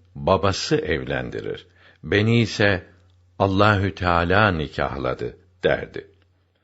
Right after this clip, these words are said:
O zaman otuz sekiz yaşındaydı.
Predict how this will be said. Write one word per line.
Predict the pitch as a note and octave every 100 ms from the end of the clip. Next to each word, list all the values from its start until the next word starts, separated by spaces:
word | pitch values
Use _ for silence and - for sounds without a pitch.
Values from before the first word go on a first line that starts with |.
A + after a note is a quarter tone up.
| _ _ _ _
O | D3+
zaman | C#3 A2+ G#2+ A#2 A#2 - _ _
otuz | A#2 - B2+ -
sekiz | A#2+ - A#2
yaşındaydı. | D#2 C2+ - C#2 A#1+ A#1 A#1 -